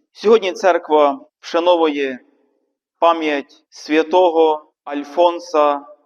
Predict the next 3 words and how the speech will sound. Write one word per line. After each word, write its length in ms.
Лігуорі, 760
єпископа, 1000
юриста, 760